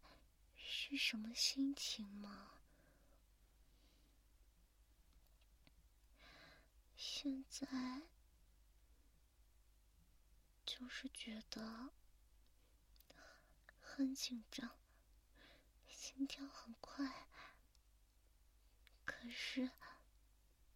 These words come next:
老师没有下一步的吩咐，我是不敢随便乱动的。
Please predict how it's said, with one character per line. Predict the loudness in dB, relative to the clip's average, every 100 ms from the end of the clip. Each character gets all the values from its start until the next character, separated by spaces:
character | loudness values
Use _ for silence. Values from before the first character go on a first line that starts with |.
| -20 -20 -20 -20 -20 -20 -20 -20 -20 -10
老 | -8 -2
师 | 4 6
没 | 6 6
有 | 6 4
下 | 2 0 0
一 | -4
步 | -4
的 | 0 0
吩 | 2 2 2 0
咐， | -4 -6 -6 -12 -14 -16 -20 -20 -20 -20 -20 -20 -20 -20 -20 -20 -20 -20 -20 -20 -20 -20 -14 -6
我 | -4
是 | -4 -2
不 | -2
敢 | 2 2
随 | 0 -6
便 | 0 4 4
乱 | 4 2 0
动 | 0 0
的。 | -2